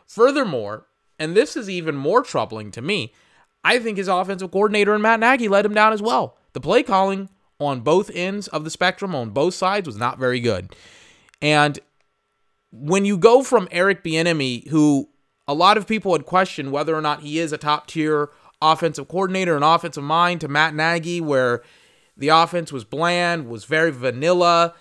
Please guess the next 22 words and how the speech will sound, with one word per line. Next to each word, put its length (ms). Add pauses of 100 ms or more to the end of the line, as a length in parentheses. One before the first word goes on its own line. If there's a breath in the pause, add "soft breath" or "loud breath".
(320 soft breath)
They 100
didn't 240
run 180
as 100
many 180
screens, 560
which 160
they 100
probably 440
should 260
have 240
with 140
Kadarius 480
Toney 340
and 120
Sky 320
Moore. 360 (220 loud breath)
It 80
just 280
seemed 440
as 140
if, 320